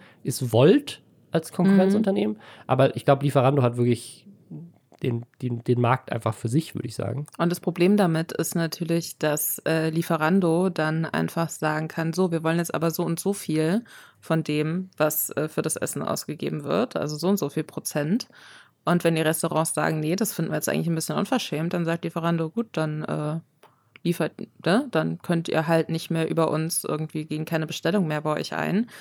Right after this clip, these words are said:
Speaker 2: Und wer aber nicht auf Lieferando sichtbar ist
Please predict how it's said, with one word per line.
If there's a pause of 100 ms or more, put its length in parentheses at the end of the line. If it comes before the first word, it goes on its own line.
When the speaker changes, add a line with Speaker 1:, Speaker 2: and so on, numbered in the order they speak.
(300)
Speaker 2:
Und
wer
aber
nicht
auf
Lieferando (100)
sichtbar
ist